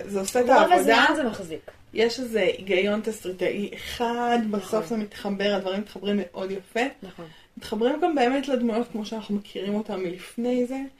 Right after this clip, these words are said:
Speaker 2: נכון.
Speaker 1: וזה מאפשר לדמויות, וזה אני חושבת שאולי החסד של המעבר לסדרות, אה, טלוויזיה, זה, זה מאפשר לדמויות הרבה יותר זמן מסך וזמן היכרות איתנו, ו-
Speaker 2: נכון.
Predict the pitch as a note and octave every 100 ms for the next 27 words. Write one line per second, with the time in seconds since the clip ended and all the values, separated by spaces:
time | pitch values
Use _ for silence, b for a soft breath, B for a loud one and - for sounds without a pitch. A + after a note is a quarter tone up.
0 | G#3+ G3 - D#3+ A3 A3 G#3 G#3 - C#4+
1 | C#4+ A#3+ A3 B3 A3 G#3+ A#3 A#3+ - A#3+
2 | B3 G#3 G3 - - - - A3 G3+ A3
3 | - B3 B3 A#3+ G#3+ - F#3+ G3 G3 G3
4 | G3 G3 G3 F#3 F3+ G#3 G3+ F#3 F#3 F#3+
5 | G3+ G#3+ F#3+ F#3+ F#3+ b b b b _
6 | G3+ G3 A#3 C4 A3+ F3+ F3+ - G#3 G3
7 | G3 F#3+ G3 - B3+ C4 A3 G3+ A3 A3
8 | F#3+ F#3+ G#3+ G#3 F#3+ F#3+ F#3 F#3+ G3+ -
9 | _ - G3+ - A#3+ A#3+ G#3 F#3+ F#3+ G3+
10 | - G3 G#3 A3 A3+ A#3+ A#3 F#3 F3+ F3+
11 | - F#3+